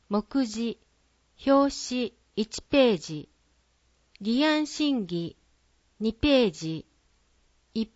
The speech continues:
般質問六ページ、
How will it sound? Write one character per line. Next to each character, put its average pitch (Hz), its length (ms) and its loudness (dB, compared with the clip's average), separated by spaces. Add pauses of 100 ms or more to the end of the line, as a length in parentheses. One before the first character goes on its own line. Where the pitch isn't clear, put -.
(120)
般 285 260 0
質 285 360 -4
問 175 360 -6 (500)
六 226 300 -2
ペ 262 320 4
ー 190 60 0
ジ、 160 320 -8